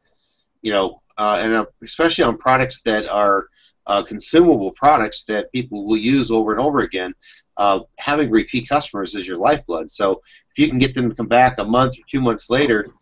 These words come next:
whatever your time frame is that they may have used up the product and they're ready to reorder, then that's a great opportunity for you to start going out there and, uh, you know,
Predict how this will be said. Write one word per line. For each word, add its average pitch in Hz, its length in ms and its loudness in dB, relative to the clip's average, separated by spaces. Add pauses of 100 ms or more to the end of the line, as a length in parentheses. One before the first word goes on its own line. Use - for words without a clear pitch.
(380)
whatever 123 340 4
your 110 200 2
time 139 260 -4
frame 107 200 -2
is 107 180 -2
that 107 160 -4 (140)
they 113 120 4
may 117 180 4
have 107 200 0
used 117 300 -2
up 117 140 -2
the 117 80 -10
product 131 380 0
and 107 100 -8
they're 107 80 -4
ready 113 180 2
to 101 80 -6
reorder, 107 500 0 (540)
then 135 240 0
that's 110 220 2
a - 60 -8
great 127 260 2
opportunity 127 520 0
for 110 140 -10
you 107 120 -8
to 104 60 -6
start 110 280 -4
going 107 180 -4
out 107 220 -4
there 110 220 2
and, 101 180 -2 (400)
uh, 101 280 4 (200)
you 113 100 0
know, 98 220 -2